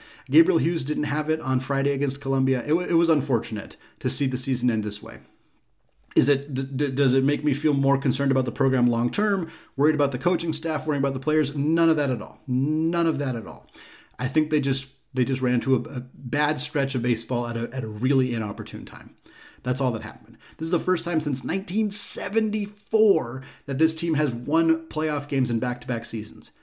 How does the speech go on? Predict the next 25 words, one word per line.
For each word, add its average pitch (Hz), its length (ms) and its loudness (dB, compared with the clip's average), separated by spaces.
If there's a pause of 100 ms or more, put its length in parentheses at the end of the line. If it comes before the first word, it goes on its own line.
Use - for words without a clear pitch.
(160)
This 151 160 2
is 170 140 -4
a 156 100 2
monumental 143 1300 2
accomplishment 120 580 -6
for - 80 -8
the 110 60 -8
Gonzaga 110 340 -4
baseball 101 320 -8
program, 101 280 -10
something 139 240 -4
they 139 80 0
haven't 143 200 -2
done 131 140 2
in 120 120 2
fifty - 480 -6
years. 123 680 -2 (580)
And 147 140 0
they're 202 80 2
gonna 208 180 2
return 208 440 -4
a 202 80 -4
lot 170 340 -14
of - 140 -18
pa-, 160 180 -8